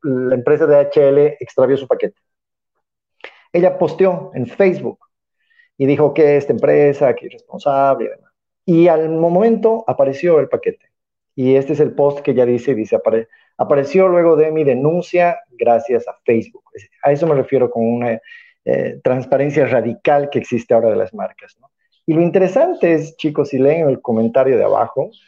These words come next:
eh, uno dice, "Guau, que no llora, no mama".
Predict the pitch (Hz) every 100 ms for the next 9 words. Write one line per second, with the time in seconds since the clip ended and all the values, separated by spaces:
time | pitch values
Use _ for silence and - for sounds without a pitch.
0 | _ _ _ _ _ _ - - 117 -
1 | 160 175 156 160 165 - 143 180 190 165
2 | 151 160 160 170 165 165 160 160 160 156
3 | 127